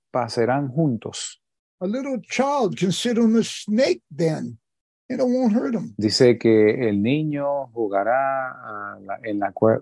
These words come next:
Speaker 1: frente a la cueva de la serpiente y no sufrirá daño.
Speaker 2: And there's many beautiful scriptures about the millennium and what will happen during that time.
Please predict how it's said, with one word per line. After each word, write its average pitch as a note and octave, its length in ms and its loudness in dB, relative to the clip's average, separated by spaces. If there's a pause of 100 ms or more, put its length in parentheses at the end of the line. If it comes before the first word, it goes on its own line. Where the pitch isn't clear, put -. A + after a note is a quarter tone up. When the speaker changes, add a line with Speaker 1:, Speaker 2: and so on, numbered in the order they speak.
(160)
Speaker 1:
frente A2+ 280 6
a G2+ 40 8
la G#2 80 6
cueva B2+ 320 8
de B2 40 8
la A2+ 120 6
serpiente C3 760 2
y B2 100 0
no A2 120 -4
sufrirá G#2+ 440 0
daño. A2+ 380 -6 (220)
Speaker 2:
And A3+ 160 6
there's A3 180 6
many C4+ 280 2
beautiful A3+ 520 -2
scriptures - 600 -4
about G3+ 380 -4
the A3 100 2
millennium G3+ 640 2
and D#3 160 -4
what G#3 160 -6
will G3 100 -2
happen G#3+ 640 -4 (300)
during F#3+ 400 2
that E3+ 280 -2
time. F#3+ 520 -6